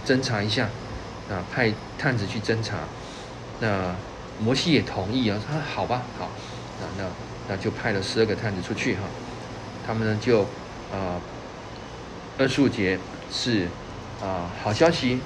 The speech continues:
哦，这个地方呢，富饶的土地哈，啊，物产非常的丰富，有葡萄，有各种的这个，呃，蔬菜果实哈，太好了。但是，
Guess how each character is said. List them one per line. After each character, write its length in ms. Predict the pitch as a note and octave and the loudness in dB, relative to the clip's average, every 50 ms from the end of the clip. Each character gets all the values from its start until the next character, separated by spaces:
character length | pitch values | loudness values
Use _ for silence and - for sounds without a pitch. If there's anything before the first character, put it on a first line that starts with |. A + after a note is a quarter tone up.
| - | -4
哦， 160 | - C3 A#2+ G#2+ - | -4 -2 -2 -2 -2
这 80 | - | -2
个 100 | A#2 A#2 | 0 0
地 160 | A2+ - C3 B2 | 0 2 2 2
方 180 | B2 A#2 A#2 | 4 2 2
呢， 160 | A#2 A2 G#2+ A2 - - - - - - - - - - - | 2 2 2 0 -2 -6 -10 -10 -10 -10 -10 -12 -12 -10 -10
富 320 | - - - G4 D#3+ C3 A2+ | -4 2 4 6 6 8 6
饶 200 | G2+ F2 E2+ F#2+ | 6 4 4 2
的 120 | G2 G2+ | 2 0
土 180 | F#2 - A2+ F#2 E2 | 0 -2 -4 -4 -2
地 180 | - B2+ A2+ F#2+ - - | 0 0 0 0 -2 -2
哈， 80 | G#2+ G2+ - - - - - - - - - - - G2+ | -4 -4 -4 -6 -8 -8 -8 -10 -10 -10 -10 -8 -6 -4
啊， 140 | G2+ G2+ - - | -4 -4 -2 -2
物 80 | C#3+ C3 | -2 -2
产 200 | - - A2 F#2+ F#2 - - | 0 0 0 -2 -2 2 4
非 180 | C#3 C#3+ D3 | 6 6 6
常 220 | C#3+ C#3+ B2 G#2+ G#2 | 6 4 2 0 0
的 60 | G#2+ | 0
丰 160 | G2+ - A#2+ A#2 A#2+ B2 | 0 0 0 0 0 0
富， 120 | C3 B2 | 0 2
有 140 | A2 G#2 G2+ | 4 4 2
葡 180 | F#2+ - - B2+ | 2 0 -2 -4
萄， 420 | B2+ B2 A#2 A2 G#2 A2 A2+ B2+ B2+ - - - - - - - - - - - | -2 0 0 2 2 2 2 2 0 -4 -8 -10 -10 -10 -10 -10 -10 -8 -4 0
有 160 | A#2 G#2+ G#2 | 2 2 2
各 180 | G2+ - - D3 | 4 4 4 6
种 180 | - - G#2+ G2 G2+ | 6 4 2 0 2
的 260 | G#2 G#2 G#2 G#2 G2+ G2 - - - | 2 4 4 4 2 0 -2 -6 -4
这 60 | - A2+ | -4 -2
个， 240 | G#2 A2 G#2 G2 G2 - - - - - - - - - | 0 2 2 0 0 -2 -6 -8 -8 -8 -8 -8 -6 -4
呃， 60 | - G2+ - | -4 -2 -2
蔬 200 | - - C3 B2+ | -2 0 0 2
菜 160 | B2 C#3 B2+ | 2 2 0
果 200 | - - G2+ F#2+ | 2 2 0 0
实 320 | F#2+ - - G#2+ G#2 A2+ | 0 -2 -2 -2 -2 -2
哈， 180 | A#2 - - A#2+ G#2 - - - | -2 -2 -4 -4 -4 -6 -6 -6
太 100 | - C3 | -4 -2
好 160 | A#2 A2+ G#2 F2+ | -2 -2 0 0
了。 140 | F2 F2+ F2+ - - - - - - - - - - - - - - - - - - - | 0 0 -2 -4 -6 -8 -8 -8 -8 -8 -8 -8 -8 -8 -8 -8 -8 -8 -8 -6 2 8
但 300 | - F#3+ F3 D3+ C3+ B2+ | 10 10 10 10 8 6
是， 380 | B2+ - - - - C#3+ B2 | 4 2 2 4 6 6 6